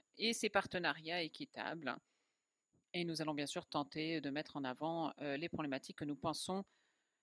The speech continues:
méritent une amélioration. Maintenant, je donne la parole à Sarah, Sarah Furman, directrice de la politique humanitaire à Interaction.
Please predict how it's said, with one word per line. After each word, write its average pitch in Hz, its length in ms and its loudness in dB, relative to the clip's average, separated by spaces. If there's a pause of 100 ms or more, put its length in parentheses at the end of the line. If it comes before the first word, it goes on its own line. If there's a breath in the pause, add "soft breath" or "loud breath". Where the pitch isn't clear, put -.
(180)
méritent 208 400 2 (200)
une 208 200 6
amélioration. 165 720 4 (180)
Maintenant, 247 380 2
je - 140 0
donne 180 260 -2
la 175 180 -4
parole 170 460 -4 (100)
à 170 140 -4
Sarah, 180 960 2
Sarah 185 920 -2
Furman, 190 1160 4
directrice 180 560 -2
de 165 60 0
la 160 60 2
politique - 300 -8
humanitaire 160 560 0
à - 320 -6
Interaction. 180 1160 -2